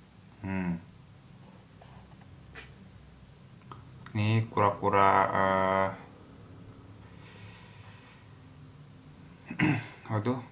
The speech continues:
Hasil kawin silang Picta-picta dan Picta belly jantan, tapi sayangnya mati. Ya, mungkin karena ini ya.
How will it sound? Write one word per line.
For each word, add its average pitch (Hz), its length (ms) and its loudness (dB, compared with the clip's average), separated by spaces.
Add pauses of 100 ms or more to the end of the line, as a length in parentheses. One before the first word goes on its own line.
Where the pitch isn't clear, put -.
(560)
Hasil 107 240 0
kawin 104 320 4
silang 101 480 0
Picta-picta 120 960 2
dan 98 400 -2 (1800)
Picta 110 240 0
belly 104 560 2
jantan, 104 560 4
tapi 117 240 -2
sayangnya 139 720 4 (240)
mati. 131 560 0 (560)
Ya, 98 160 0
mungkin 107 400 -2
karena 95 320 -2
ini 104 160 2
ya. 98 100 -2